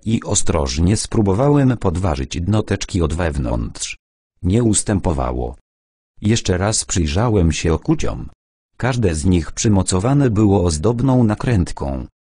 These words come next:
Próbowałem poruszyć je palcami. Ani drgnęły. „Zośka, klucz, dziesiątka. Pierwsza nakrętka. Nic. Druga. Tak samo. Trzecia”.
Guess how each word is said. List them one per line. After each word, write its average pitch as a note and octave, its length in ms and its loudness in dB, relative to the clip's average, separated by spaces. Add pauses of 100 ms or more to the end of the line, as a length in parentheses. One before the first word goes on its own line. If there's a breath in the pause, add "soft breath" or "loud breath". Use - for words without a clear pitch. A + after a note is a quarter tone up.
(220)
Próbowałem B2+ 680 2
poruszyć D3 520 0
je E2 180 2
palcami. E2 680 -2 (460)
Ani D3 300 4
drgnęły. D2 600 0 (760)
„Zośka, D#2+ 600 -2 (260)
klucz, E2 360 -2 (220)
dziesiątka. F2+ 800 -2 (720)
Pierwsza C#3+ 460 -2
nakrętka. A2 680 -2 (480)
Nic. D#2 460 -4 (440)
Druga. C2 400 -4 (480)
Tak - 200 -4
samo. A#1+ 420 -4 (460)
Trzecia”. - 560 -4